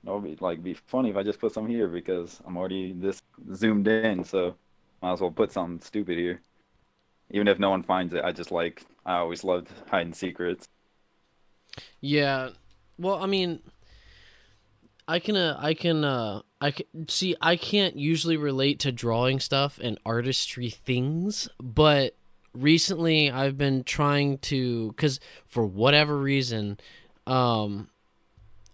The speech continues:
Speaker 2: I, I decided, 'cause I wanted somebody to draw a new icon for me, uh, a new,
Speaker 1: Mm-hmm.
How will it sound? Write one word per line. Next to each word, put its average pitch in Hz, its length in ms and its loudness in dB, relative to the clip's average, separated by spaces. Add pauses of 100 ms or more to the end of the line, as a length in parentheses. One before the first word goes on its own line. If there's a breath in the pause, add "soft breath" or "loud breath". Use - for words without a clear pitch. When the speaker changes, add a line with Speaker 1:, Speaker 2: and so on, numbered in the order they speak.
Speaker 2:
I, 147 500 4 (120)
I 147 140 4
decided, 143 720 2
'cause 135 160 0
I 143 60 8
wanted 156 300 4
somebody 147 300 0
to 131 100 0
draw 123 480 2 (180)
a 127 100 0
new 131 260 4
icon 120 520 -2
for 107 220 -8
me, 101 280 -10 (240)
uh, 107 340 -2
a 120 60 -2
new, 123 320 0
Speaker 1:
Mm-hmm. 107 260 0